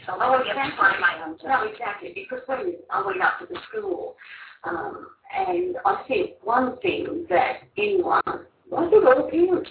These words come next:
Speaker 2: would know, that when you're with a child and they're misbehaving or they're doing anything at all, no one looks at the child. They instantly look at the parent and think,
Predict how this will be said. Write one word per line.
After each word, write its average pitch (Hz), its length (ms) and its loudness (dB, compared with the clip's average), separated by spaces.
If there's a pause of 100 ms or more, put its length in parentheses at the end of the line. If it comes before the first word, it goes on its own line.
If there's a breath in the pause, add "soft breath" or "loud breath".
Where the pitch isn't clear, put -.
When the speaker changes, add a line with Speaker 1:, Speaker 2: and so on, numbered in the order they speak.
Speaker 2:
would 339 140 -8
know, - 400 2 (440 loud breath)
that 180 120 -2
when 254 240 -2
you're 190 160 4
with 269 220 0
a 196 140 2
child 320 340 2
and 392 100 -2
they're 370 80 -2
misbehaving - 720 -6
or 403 140 -4
they're - 100 -6
doing - 240 -6
anything 359 400 0
at 214 100 -4
all, 190 280 -2 (260 loud breath)
no 254 220 6
one 240 260 4
looks - 240 -2
at - 80 -10
the - 80 -10 (100)
child. - 440 -8 (600)
They 180 220 -2
instantly - 540 0
look - 120 -6
at - 120 -8
the - 60 -14
parent - 440 2
and - 220 -2
think, - 220 -6